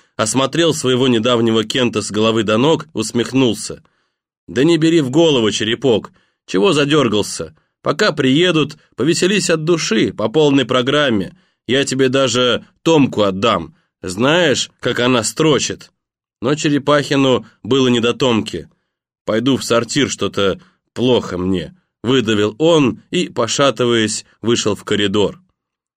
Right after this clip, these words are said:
Семенок проводил его внимательным взглядом и подмигнул заглянувшему охраннику, высокому, с узкими плечами и маленькой пулевидной головой. «Слышь уж, ты это... присмотри аккуратно за ним».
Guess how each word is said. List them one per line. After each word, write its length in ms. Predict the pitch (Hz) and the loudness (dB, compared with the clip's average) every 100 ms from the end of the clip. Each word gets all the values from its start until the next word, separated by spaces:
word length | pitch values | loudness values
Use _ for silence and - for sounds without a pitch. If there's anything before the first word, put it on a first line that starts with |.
| _ | _
Семенок 480 | - 98 104 139 180 | -10 -4 0 0 0
проводил 400 | 160 151 127 151 | 0 0 2 2
его 180 | 151 147 | 2 2
внимательным 560 | 120 127 139 143 131 | 2 0 0 -2 -4
взглядом 640 | 123 127 170 120 87 82 - _ | -4 -2 0 0 -2 -10 -18 _
и 160 | 147 185 | -4 -2
подмигнул 600 | 175 151 151 - 143 156 | -2 0 2 2 2 2
заглянувшему 720 | 139 127 120 127 127 135 135 | 0 0 0 0 0 0 0
охраннику, 760 | 135 156 131 110 98 - 90 - _ - | 0 0 2 2 0 -4 -8 -8 _ -6
высокому, 800 | 98 - 156 160 160 165 147 - _ | -4 0 0 2 2 2 2 0 _
с 120 | - | -2
узкими 340 | 180 - 123 120 | 0 0 0 0
плечами 800 | 110 110 156 165 160 147 120 - - | 0 -2 0 2 2 2 0 -4 -4
и 120 | 151 | 0
маленькой 540 | 123 131 131 123 127 110 | 2 2 2 0 0 0
пулевидной 580 | 123 117 107 98 104 | 0 0 0 0 -2
головой. 560 | 98 107 110 113 107 73 _ _ _ _ _ _ _ _ - | 0 2 2 2 0 -2 _ _ _ _ _ _ _ _ -12
«Слышь 400 | - 127 147 143 | -4 0 0 2
уж, 280 | 127 - - _ _ | 0 -2 -12 _ _
ты 80 | 110 | -2
это... 360 | 117 - 82 73 _ _ _ _ | -2 -2 -6 -8 _ _ _ _
присмотри 580 | - 147 156 175 175 240 | -4 -2 0 0 0 0
аккуратно 680 | 117 107 113 110 95 95 90 | 0 0 0 2 0 -2 -2
за 160 | 98 101 | 0 0
ним». 340 | 104 78 | 0 -2